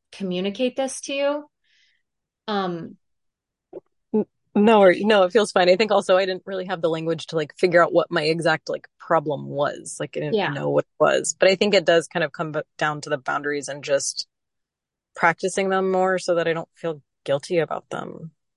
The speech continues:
Speaker 2: I don't know. And 'cause it's not modeled, really, you know, I don't see other people around me
Speaker 1: Yeah.
Speaker 2: doing it.
Speaker 1: One
Speaker 2: So,
Speaker 1: of
Speaker 2: like,
Speaker 1: the
Speaker 2: seeing
Speaker 1: things
Speaker 2: you guys doing it is always helpful. <laughs>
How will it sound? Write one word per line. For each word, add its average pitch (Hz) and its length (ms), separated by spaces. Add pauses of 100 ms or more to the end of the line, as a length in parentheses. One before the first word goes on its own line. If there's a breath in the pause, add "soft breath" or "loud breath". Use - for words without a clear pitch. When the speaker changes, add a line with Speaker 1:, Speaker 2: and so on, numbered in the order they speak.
(160)
Speaker 2:
I 165 80
don't 156 140
know. 151 280 (1700)
And 175 160
'cause 185 180
it's 180 160
not 196 200
modeled, 143 520 (240)
really, 143 360 (440)
you 165 80
know, 151 180 (400)
I 160 40
don't 151 200
see - 220
other 143 180
people 143 460 (600)
around 143 380
me 139 200
Speaker 1:
Yeah. - 80
Speaker 2:
doing 233 240
it. 139 80 (640)
Speaker 1:
One 262 280
Speaker 2:
So, - 40
Speaker 1:
of 302 60
Speaker 2:
like, 415 100
Speaker 1:
the - 80
Speaker 2:
seeing - 160
Speaker 1:
things - 280
Speaker 2:
you 165 60
guys 156 180
doing 147 260
it 147 180
is 139 100
always 143 460
helpful. 156 540
<laughs> - 300